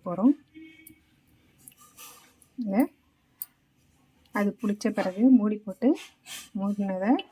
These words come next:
புளிச்ச பிறகு நான் வந்து உங்களுக்கு காட்டுறேன். இப்ப பாருங்க, நானு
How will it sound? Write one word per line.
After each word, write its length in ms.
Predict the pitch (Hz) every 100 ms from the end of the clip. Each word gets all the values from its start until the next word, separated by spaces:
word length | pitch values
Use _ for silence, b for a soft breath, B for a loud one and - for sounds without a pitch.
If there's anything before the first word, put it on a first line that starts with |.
| -
புளிச்ச 240 | 208 208 214 208
பிறகு 200 | 190 202 262
நான் 180 | 185 180
வந்து 140 | 175 247 330
உங்களுக்கு 300 | 208 170 240 320 - - - _ - - 185
காட்டுறேன். 380 | 185 185 214 277
இப்ப 180 | 240 190 196
பாருங்க, 320 | 202 196 202 285 - _ _ - 180
நானு 280 | 180 185